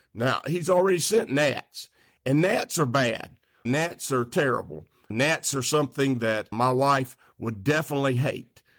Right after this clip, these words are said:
My, even had my, my niece send a recipe for getting rid of gnats in your house in the, uh, comments yesterday. And obviously,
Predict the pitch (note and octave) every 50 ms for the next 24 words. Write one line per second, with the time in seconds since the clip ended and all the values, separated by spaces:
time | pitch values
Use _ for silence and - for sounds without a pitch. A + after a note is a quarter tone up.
0 | _ _ - G2+ A2+ A#2 A#2 - C3 C3+ C3+ B2+ C3+ C#3 C3+ B2 A#2+ B2 A2+ A2
1 | F2+ E2+ - E2+ G#2+ - - C3 E3+ F#3 F#3 E3 C3+ - - - - _ _ _
2 | - - - D#3+ D#3+ D3+ C#3+ C#3+ C3 - G#2 A#2+ A#2+ A2+ A2 - G2 C3 D#3+ F3
3 | F3 - C#3 - - C#3+ B2 A#2+ A#2+ A#2+ - - _ _ - - B2+ B2 B2 A#2+
4 | A2+ A2 - - A2+ D3+ D#3+ D#3 D3+ C#3+ D3+ E3 D#3+ D3 C#3 C3+ C#3 D#3+ D#3 D3+
5 | C#3+ - - - C#3 C3+ C3 C3 B2 B2+ D3 C#3+ - - B2+ - - - _ -
6 | _ _ _ C3 C3+ C#3 C3+ B2+ B2+ B2 B2 A2+ A2 - F3 E3 D#3+ D3 C3+ B2+
7 | A2+ - - A#2+ B2+ A#2+ A2+ - - A#2 G2+ G#2 G2 F#2+ - - _ - _ _
8 | - A#2 A#2+ A#2+ - A#2+ D#3 F#3 F3+ D3+ D#3 D3 C3 - - C#3 C3+ C3 B2+ A#2